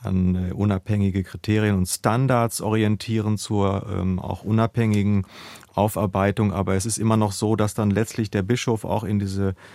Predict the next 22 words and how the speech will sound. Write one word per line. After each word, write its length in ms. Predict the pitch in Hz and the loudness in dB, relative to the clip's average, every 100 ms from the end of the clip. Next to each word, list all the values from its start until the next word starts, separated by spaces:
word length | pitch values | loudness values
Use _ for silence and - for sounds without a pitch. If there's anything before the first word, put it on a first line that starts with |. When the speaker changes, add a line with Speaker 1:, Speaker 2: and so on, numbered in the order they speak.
| - - - | -20 -16 0
Speaker 1:
unabhängigen 880 | 110 98 101 113 107 104 101 98 | 4 4 4 2 4 4 2 2
Kommissionen 600 | 92 107 98 - 107 107 | 2 0 2 0 0 2
jemanden 520 | 104 107 101 98 98 92 | 2 4 2 2 0 0
bestellt. 600 | 95 - 98 101 110 - - - - - | -2 -2 0 2 2 -2 -14 -20 -20 -10
Dann 380 | 110 107 110 117 | -6 0 2 2
fordern 320 | 104 117 117 | 4 4 6
Betroffene, 540 | 110 - - 120 - 123 | 4 2 0 0 0 0
dass 180 | 113 - | 0 -2
das 240 | 110 - | -2 -2
zu 220 | - 98 | -2 0
wenig 340 | 110 110 104 92 | 2 2 2 0
ist, 180 | 90 | -4
also 160 | 92 98 | -4 -4
dass 200 | 95 - | -4 -2
das 200 | 123 - | -2 0
nicht 180 | 131 - | -2 0
der 60 | 110 | -4
Punkt 280 | - 120 107 | -2 -2 -2
ist, 120 | 101 | -6
von 260 | - 101 | -2 0
dem 140 | 98 95 | 0 0
heraus 500 | 104 90 98 104 | -2 0 0 0